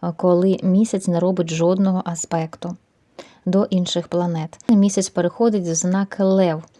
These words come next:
тож на підсвідомому рівні ми будемо схильні сяяти, показувати свою щедрість та приклад іншим. Цього дня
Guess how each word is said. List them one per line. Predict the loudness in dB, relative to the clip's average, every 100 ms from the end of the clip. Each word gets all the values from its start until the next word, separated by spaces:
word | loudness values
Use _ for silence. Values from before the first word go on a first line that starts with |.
| _ _
тож | 0 2
на | 2
підсвідомому | 0 -2 -2 0 0 0 0
рівні | 0 2 0 -4 -18 -4
ми | 4
будемо | 6 6 0 -2
схильні | 0 2 4 4 0 -4 -16
сяяти, | -8 -2 0 0 -4 -12 -12 _ -4
показувати | 2 4 4 2 -4 -6
свою | -4 -2 -2
щедрість | -2 0 0 -2 -10 -14 -18 -20 _
та | 0 0
приклад | 2 0 0 -4 -6 -6
іншим. | -4 -4 -6 -10 -12 -10
Цього | 0 2 4 4
дня | 4 2 0